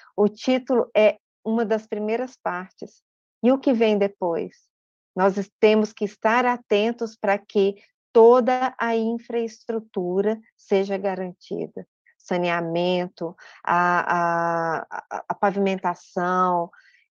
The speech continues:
é, energia. Então,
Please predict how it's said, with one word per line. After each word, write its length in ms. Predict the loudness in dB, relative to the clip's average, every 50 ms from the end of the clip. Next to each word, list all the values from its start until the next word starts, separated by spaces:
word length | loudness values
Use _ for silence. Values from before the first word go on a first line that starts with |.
| -4
é, 680 | 0 2 4 4 6 6 6 6 6 6 6 6 4 4 2 2
energia. 1400 | 2 2 2 2 0 0 -4 -8 -12 -10 -8 -4 -2 0 2 4 4 4 4 4 4 4 2 0 -2 -4 -8 _ _ _ _ _ _
Então, 300 | 0 0 2 0 -2